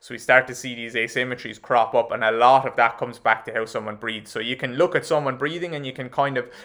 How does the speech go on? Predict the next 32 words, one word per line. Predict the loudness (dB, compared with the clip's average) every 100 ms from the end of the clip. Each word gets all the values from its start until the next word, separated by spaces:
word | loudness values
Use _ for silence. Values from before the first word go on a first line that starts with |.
| -10
predict, | -6 -2 -2 -4 -10 -20 -8 -4
"Okay, | 0 2 4 2 -2 _
you | -6 -2
won't | 2 2 2
be | 4
able | 4 4
to | -2
internally | -6 0 0 0 -2
rotate | -4 -2 -6 -4
your | -2
right | 0 -2
shoulder." | -4 -6 -8 -12 -16 _ -20 -20 -8
So | 2 2 2 -4 -6
the |
core | -6 -2 2 4 4
does | 4 0 0
start | 2 6 8 8 4
with | -6 -6
the | -6
rib | -6 -4
cage, | -2 -2 0
I | -2
think, | -2 -6 -8 -12 -20 _ _ -12 2
getting | 2 4
that | 4 4 2
breathing | -6 -6 -4
well, | 2 4 4 2
and | 2
that's | 6 6 2 0
what | 4 4 2 -6 _ _ _ 0
gets | 0 0 -12 -14 -6
this | -6 -6 -12